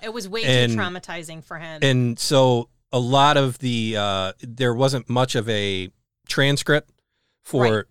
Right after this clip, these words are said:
Speaker 1: No.
Speaker 2: Calvin Parker's hypnosis.
Speaker 1: No.
Speaker 2: Charles Hickson did really well with the hypnosis.
Speaker 1: He did.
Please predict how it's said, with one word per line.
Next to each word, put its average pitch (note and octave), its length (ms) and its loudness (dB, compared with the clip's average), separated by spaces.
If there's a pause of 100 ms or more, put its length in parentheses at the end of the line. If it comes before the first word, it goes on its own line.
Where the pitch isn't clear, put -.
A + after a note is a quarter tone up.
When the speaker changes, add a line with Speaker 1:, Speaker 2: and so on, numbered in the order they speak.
(160)
Speaker 1:
No. F#3 100 -6
Speaker 2:
Calvin D3 260 2
Parker's E3 420 2
hypnosis. G#3 760 -4
Speaker 1:
No. E3 140 -14 (840)
Speaker 2:
Charles E3+ 340 4
Hickson F3 480 0 (140)
did B2 240 -2
really F3 340 2
well G3+ 240 4
with G3 80 4
the G3+ 100 0
hypnosis. G3 680 -6
Speaker 1:
He C#4+ 120 -8
did. G#3 300 -10